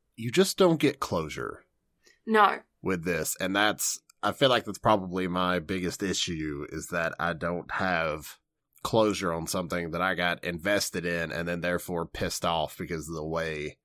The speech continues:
Speaker 1: that it ended up going. However, if there is one kind of big blanket P S A I can take from this ep-, or from this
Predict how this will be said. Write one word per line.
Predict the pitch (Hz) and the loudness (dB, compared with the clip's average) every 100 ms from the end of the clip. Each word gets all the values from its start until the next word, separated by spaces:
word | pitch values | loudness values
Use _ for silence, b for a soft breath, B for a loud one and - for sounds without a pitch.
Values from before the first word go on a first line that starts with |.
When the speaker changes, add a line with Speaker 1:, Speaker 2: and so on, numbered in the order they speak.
| _ _ _ _ _ | _ _ _ _ _
Speaker 1:
that | 98 92 85 82 - | 0 2 2 0 -2
it | 98 | 0
ended | 107 104 98 | 0 2 0
up | 95 | 0
going. | 95 98 98 87 85 | 2 2 4 0 -4
However, | - 113 123 120 90 73 | -2 2 4 2 0 0
if | 101 - | -2 0
there | 117 120 | 2 4
is | 117 - | 2 -2
one | 107 113 110 104 98 - | 0 2 4 2 -4 -2
kind | 110 98 | 0 2
of | 92 82 | 2 2
big | 98 92 85 78 | 2 2 2 -2
blanket | - 85 87 85 - - | -6 -2 -2 -4 -6 -4
P | 98 | 0
S | 85 82 | 0 0
A | 85 80 76 | 0 0 -2
I | 76 80 | -4 -6
can | 80 | -8
take | - 92 87 67 | -6 -2 -2 -4
from | - 135 139 | 0 2 4
this | 101 - | 2 0
ep-, | 90 - - | -2 -4 -8
or | 90 85 | -6 -2
from | 120 110 | -2 0
this | 95 85 - | 0 -2 -6